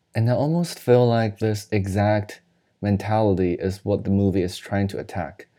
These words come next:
or at least trying to bring a new perspective in. The movie is trying to say that not everyone has to do great things or become popular, famous, and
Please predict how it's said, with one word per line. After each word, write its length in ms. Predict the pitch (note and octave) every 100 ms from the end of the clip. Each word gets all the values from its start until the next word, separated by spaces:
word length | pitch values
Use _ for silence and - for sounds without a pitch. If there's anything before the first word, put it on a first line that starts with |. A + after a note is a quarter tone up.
| _ _
or 160 | - A2
at 140 | G2+
least 320 | F#2+ G2 F#2+ -
trying 240 | A2 G2+ G2
to 280 | F#2+ F2 F2+ _ _ _ _ _
bring 200 | A2+ A2
a 60 | G2+
new 180 | G2+ G#2
perspective 720 | G#2 F#2+ - A#2 - F2+ E2
in. 300 | E2 D#2 G2+ _ _ _ _ _ _ -
The 80 | G#2+
movie 400 | A2 A#2 A2 G#2
is 160 | G2+
trying 280 | - A2+ G#2+
to 100 | G2+
say 300 | G2+ G2+ G2
that 380 | F#2 F#2 F2+ F2 - _ _ _ _ _ _ _ -
not 280 | B2 D#3 -
everyone 540 | G#2 G#2+ A2 G2 F#2+
has 320 | F#2 G2+ F#2+ -
to 340 | G#2 F#2 - - _ -
do 460 | G#2+ G2+ G2 G2 - _ -
great 360 | - A#2 A2+ A2
things 480 | - F2 E2 F2 - _ _ -
or 140 | G#2
become 600 | G2+ F#2+ - G#2 G2+ G2 - _ _
popular, 600 | - A2 A2 - F2 D#2+
famous, 720 | F#2+ A2 A2 G2 F2 G2 - _ _ _ _
and 340 | - G2 F#2+